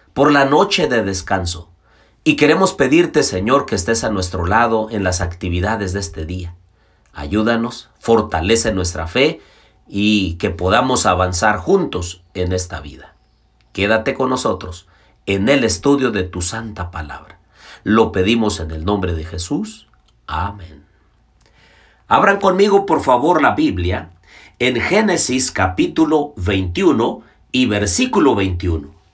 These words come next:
Dice, "Y habitó Ismael en el desierto de Parán, y su madre tomó para él una mujer de la tierra de Egipto."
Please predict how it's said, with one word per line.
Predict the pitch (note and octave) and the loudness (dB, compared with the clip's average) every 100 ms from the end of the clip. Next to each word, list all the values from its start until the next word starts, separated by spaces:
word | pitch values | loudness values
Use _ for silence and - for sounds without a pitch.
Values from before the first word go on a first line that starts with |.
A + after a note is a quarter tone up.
| _ _ _ D#2+ D2 | _ _ _ -10 -2
Dice, | B2+ - C#3+ D3 - _ - - - | 0 0 -2 -4 -12 _ -20 -20 -6
"Y | G#2 C3 | 2 4
habitó | C3 B2+ G#2 - D#3 G3 A3+ - - - | 6 4 0 2 6 6 4 -2 -14 -4
Ismael | B2+ G#2 G2+ F#2+ C3 A#2+ F#2 A#2 - - | -2 0 0 0 0 0 -2 -4 -10 -2
en | B2+ B2 | 0 2
el | A#2+ | 0
desierto | A2+ A#2 - C3+ E3+ F3 G3 E3 | 2 0 2 2 2 0 -2 0
de | G#2 | 0
Parán, | F2+ D#2+ B2+ A#2+ - _ _ _ _ | -2 -4 -4 -6 -12 _ _ _ _
y | - D#3 | 2 4
su | D3 C3 | 4 2
madre | G#2+ C3+ G#3 G#3 G3 | 2 4 4 4 0
tomó | - G#2+ A#2 D#3+ | -2 0 2 0
para | A#2+ F#2 E2+ | 0 -2 0
él | A#2+ C#3+ C3 - _ _ - | 0 -2 -4 -14 _ _ 0
una | C#3+ A3+ G#3 | 2 4 2
mujer | E3+ C#3 A2 G#2+ G#2 - - _ | 2 0 0 0 -2 -10 -20 _
de | F#2 F2 G#2+ | -4 0 2
la | F2 E2 | 0 0
tierra | G#2+ G#2+ G2+ G2+ - - | 2 2 2 -4 -6 -10
de | F2 F2 | -4 -2
Egipto." | E2 - D#2+ - - - | -2 -6 -8 -10 -20 -20